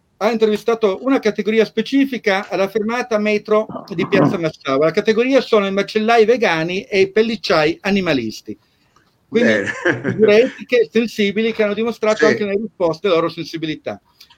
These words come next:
Speaker 1: Meno parchi protetti, più lavoro, seppur etico per noi, trentasei virgola zero otto per cento. Chiusura degli zoo perché veri ladri per gli animali e gli animali liberati tranquilli, ci pensiamo noi,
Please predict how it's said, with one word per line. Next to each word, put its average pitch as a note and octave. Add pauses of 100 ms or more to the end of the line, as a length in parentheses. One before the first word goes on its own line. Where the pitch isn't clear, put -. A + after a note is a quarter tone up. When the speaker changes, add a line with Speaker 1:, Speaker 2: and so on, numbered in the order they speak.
(140)
Speaker 1:
Meno B3
parchi A3+
protetti, G3+
più A#3
lavoro, G3+
seppur F#3
etico F#3+
per F#3
noi, B3
trentasei G3
virgola F#3+
zero F3+
otto E3+
per C3+
cento. A2 (340)
Chiusura G#3+
degli G#3+
zoo G3
perché F3
veri A#3
ladri G3
per D#3+
gli E3
animali A#3
e F#3+
gli G3+
animali G#3+
liberati F#3+
tranquilli, F#3+
ci -
pensiamo G#3
noi, A2+